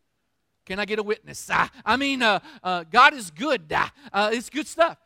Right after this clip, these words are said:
I, I got coupons. Well, you know what I love about Long John Silver's? They have that little bell. When you go out the door, if you've been there, you should go there just for the bell. You walk out the door, and what are you supposed to do with the bell? Anybody's been there, what are you supposed to do?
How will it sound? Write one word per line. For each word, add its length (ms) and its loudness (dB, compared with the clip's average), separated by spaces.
I, 160 -4
I 100 -4
got 260 -6
coupons. 480 -4
Well, 160 -20
you 80 -10
know 100 -2
what 100 2
I 80 4
love 200 2
about 240 0
Long 200 -4
John 200 -6
Silver's? 680 -12
They 100 -6
have 200 -2
that 140 -4
little 160 -10
bell. 340 0
When 120 -12
you 60 -8
go 100 2
out 140 4
the 80 -12
door, 240 2
if 100 -8
you've 100 -12
been 160 -2
there, 220 -6
you 120 -20
should 160 -16
go 160 -2
there 140 -6
just 220 -12
for 80 -14
the 100 -12
bell. 260 -6
You 80 -8
walk 240 4
out 180 2
the 100 -10
door, 340 0
and 100 -4
what 100 -4
are 40 -10
you 100 -10
supposed 300 -8
to 80 -20
do 100 -10
with 120 -12
the 60 -18
bell? 280 -2
Anybody's 340 -4
been 160 -8
there, 160 -10
what 60 -10
are 20 -8
you 40 -14
supposed 260 -18
to 120 -4
do? 60 -12